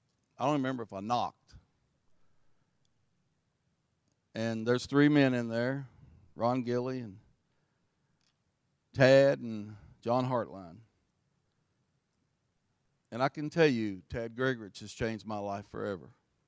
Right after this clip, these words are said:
I would have come home if I had never met Tad Gregory.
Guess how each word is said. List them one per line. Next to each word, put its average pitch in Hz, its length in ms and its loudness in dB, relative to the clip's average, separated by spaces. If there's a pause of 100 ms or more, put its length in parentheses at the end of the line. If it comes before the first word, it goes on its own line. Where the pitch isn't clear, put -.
(2250)
I 113 40 -2
would 113 180 -2
have 98 140 -12
come 113 200 -4
home 113 400 -6 (420)
if 110 180 -10
I 107 120 0
had 98 80 -2
never 110 240 -6
met 110 240 -8
Tad 98 240 -4
Gregory. 85 260 -12